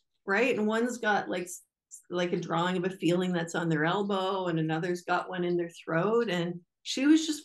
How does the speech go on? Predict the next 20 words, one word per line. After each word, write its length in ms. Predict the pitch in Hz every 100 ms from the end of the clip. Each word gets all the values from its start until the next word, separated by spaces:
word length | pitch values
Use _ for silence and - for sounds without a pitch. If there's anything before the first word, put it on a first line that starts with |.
| _
fascinated 840 | 185 208 294 247 190 170 160 160
by 200 | 165 165
the 160 | 160 160
kids' 640 | 160 165 165 165 - - -
drawing. 440 | 180 185 233 208
She 200 | 175 -
said, 220 | 202 240 - _ -
you 120 | 220
know, 120 | 170
she 120 | 175
said, 220 | - 175 -
"Thank 220 | 202 208
you 60 | 233
so 200 | - 214 196
much 280 | 180 170
for 120 | - 165
showing 340 | - 170 214
me 120 | 214
that, 280 | 180 156 -
because 540 | 165 165 160 156 160